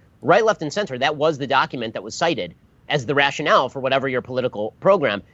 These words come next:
And when you said we have to have a spirit of industriousness and, and entrepreneurialism, we have to tolerate each other's rights, again, there are members of the left who believe this. So this is why, instead of using the terms right and left, I use the terms unionist and disintegrationist, 'cause I really don't think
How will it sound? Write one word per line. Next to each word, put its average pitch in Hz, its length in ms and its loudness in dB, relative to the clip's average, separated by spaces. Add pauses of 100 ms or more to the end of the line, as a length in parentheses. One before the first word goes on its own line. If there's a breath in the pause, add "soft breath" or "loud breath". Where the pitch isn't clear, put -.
(120 soft breath)
And 139 80 2
when 160 80 6
you 185 80 4
said 196 180 4
we 143 80 -4
have 151 160 0
to 165 80 -6
have 139 140 0
a 123 40 -8
spirit 151 300 2
of 123 80 0
industriousness 135 840 0
and, 92 160 -4 (200 soft breath)
and 127 120 0
entrepreneurialism, 147 800 6
we 135 80 2
have 120 80 -4
to - 60 -20
tolerate 139 340 2
each 113 100 -6
other's 120 220 -4
rights, 147 180 2
again, 160 220 2 (400)
there 185 100 8
are 226 60 8
members 214 280 4
of 156 60 -12
the 156 60 -4
left 190 220 -2
who 165 60 -4
believe 120 280 -4
this. 92 100 -10
So 170 180 2 (200 soft breath)
this 185 100 -2
is 240 100 -4
why, 165 320 4
instead 139 240 2
of 165 60 0
using 143 240 -4
the 127 60 -4
terms 127 220 -4
right 127 140 2
and 123 80 -2
left, 160 280 4
I - 20 -2
use 143 220 -4
the 131 60 -12
terms 147 280 -2
unionist 156 480 2
and 127 140 -4
disintegrationist, 143 760 2
'cause 143 100 -2
I 143 40 6
really 175 260 6
don't 143 240 2
think 123 360 0